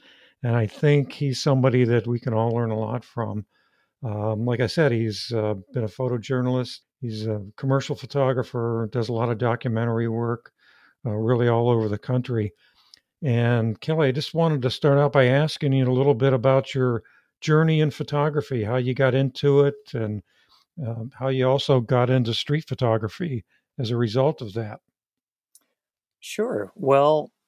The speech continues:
Speaker 2: the journey has been a long one. I have been interested in photography since I was a real little kid and took my first class in high school with a local workshop, then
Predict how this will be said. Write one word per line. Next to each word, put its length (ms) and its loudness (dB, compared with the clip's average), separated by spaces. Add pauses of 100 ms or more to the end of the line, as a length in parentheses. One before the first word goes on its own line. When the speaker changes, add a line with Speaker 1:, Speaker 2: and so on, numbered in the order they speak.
(460)
Speaker 2:
the 280 -10
journey 360 -4
has 120 -8
been 180 -6
a 40 -4
long 280 -4
one. 400 -10
I 540 -6
have 140 -8
been 140 -2
interested 480 -8
in 80 -14
photography 640 -6
since 320 -10
I 100 -4
was 400 -8 (100)
a 80 -6
real 260 0
little 220 -6
kid 380 -8 (800)
and 640 -4 (1000)
took 200 -4
my 80 -2
first 500 -4 (220)
class 720 -4
in 320 -10
high 180 -6
school 420 -2
with 140 -8
a 60 -10
local 540 -6 (180)
workshop, 580 -8 (960)
then 600 -6